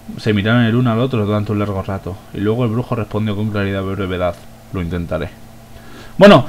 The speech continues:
y hasta aquí el capítulo de hoy. Espero que hayáis disfrutado muchísimo con este momento tan tenso. Yo he estado tenso, ¿eh? He estado diciendo: "Uf,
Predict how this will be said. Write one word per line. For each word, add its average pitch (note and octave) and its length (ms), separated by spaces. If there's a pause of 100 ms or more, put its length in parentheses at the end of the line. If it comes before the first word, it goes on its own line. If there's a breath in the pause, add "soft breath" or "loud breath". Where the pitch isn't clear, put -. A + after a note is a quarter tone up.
(240 loud breath)
y D#3+ 80
hasta D#3 180
aquí G#3+ 600
el E3+ 120
capítulo D#3+ 480
de C#3 140
hoy. F3+ 240 (200)
Espero G#3 400
que F#3+ 280
hayáis E3 220
disfrutado F#3+ 380
muchísimo D#3+ 540
con C#3 720
este E3+ 440
momento E3 360
tan C#3 220
tenso. F#3+ 300
Yo A#2+ 140
he - 20
estado A#3 320
tenso, B2 400
¿eh? F3 280
He C3 40
estado D#3+ 260
diciendo: D3 320
"Uf, D#3 280